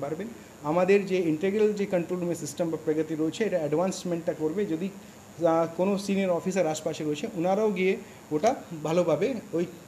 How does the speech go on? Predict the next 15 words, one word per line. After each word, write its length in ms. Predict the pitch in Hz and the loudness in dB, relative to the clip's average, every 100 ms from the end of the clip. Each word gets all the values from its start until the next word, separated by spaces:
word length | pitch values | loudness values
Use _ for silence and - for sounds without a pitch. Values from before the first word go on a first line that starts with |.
| 147 | -2
আহ, 280 | 147 143 | 0 0
জায়গাটা 420 | 135 156 175 175 185 | 2 4 4 4 2
বা 200 | 165 156 - | 2 -2 -2
কোনো 460 | 165 165 160 139 135 131 - | 0 2 2 0 -4 -8 -2
পিওটাকে 400 | 175 170 165 220 | 0 2 0 -2
অ্যাটেন্ড 280 | 175 156 139 | -2 -2 -2
করতে 180 | 135 | -4
পারবেন। 340 | 156 214 185 107 - - - - - | -2 -2 -2 -4 -10 -20 -20 -14 0
তো 160 | 175 175 | 0 2
এটা 260 | 175 175 202 | 2 4 6
রয়েছে 260 | 196 190 | 6 4
টোটাল 280 | 196 175 185 156 | 0 -2 0 2
দশ 220 | 190 190 | 2 2
ভার্টিক্যাল 360 | 170 185 180 | 0 0 0
আমরা 340 | 175 165 170 | 0 0 -2